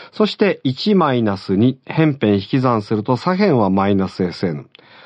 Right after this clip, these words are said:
右辺の方は、丸一の最初の一。それから、丸一から丸二を引くと、第二項は二かける二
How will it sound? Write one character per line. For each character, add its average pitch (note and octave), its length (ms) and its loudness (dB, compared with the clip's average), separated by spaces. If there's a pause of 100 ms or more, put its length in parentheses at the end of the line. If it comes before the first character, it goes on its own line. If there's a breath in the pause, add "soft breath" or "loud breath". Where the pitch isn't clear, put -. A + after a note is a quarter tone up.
(160 loud breath)
右 A#3 120 4
辺 A3+ 180 2
の B2 100 2
方 G2+ 240 0
は、 C#3 360 0
丸 C#3 340 0
一 F#3+ 240 -4
の B2 140 2
最 C#3+ 240 -2
初 C#3 120 0
の B2+ 80 2
一。 G#2 440 -2 (840 soft breath)
そ - 160 -2
れ E3 60 0
か D#3+ 120 -2
ら、 D#3+ 260 -2 (260 soft breath)
丸 D#3+ 260 0
一 F3+ 180 -4
か D3+ 100 -2
ら B2 100 2
丸 A#2 260 2
二 C3 140 2
を G#2+ 60 2
引 G2 60 -2
く - 80 -18
と、 E2+ 100 -6
第 E3 260 0
二 C3+ 140 -2
項 A2+ 160 -2
は G2+ 80 2
二 F3 160 2
か G#3 180 0
け C#3 160 0
る A2 140 2
二 B2+ 260 2